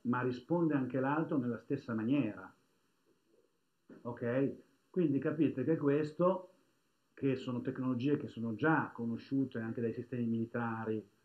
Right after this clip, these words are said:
che le utilizzano per fare determinate cose, voi capite che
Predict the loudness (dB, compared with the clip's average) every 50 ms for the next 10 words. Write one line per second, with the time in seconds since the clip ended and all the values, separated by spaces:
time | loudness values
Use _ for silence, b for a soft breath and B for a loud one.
0 | _ _ _ _ -6 -4 -4 -4 -4 -4 -4 -2 -2 -2 -2 -2 -4 -6 -8 -8
1 | -8 -8 -8 -6 -8 -8 -8 -8 -6 -6 -6 -6 -6 -6 -4 -4 -4 -4 -4 -2
2 | -2 -2 -2 -2 0 0 0 0 0 -2 -4 2 4 4 4 4 2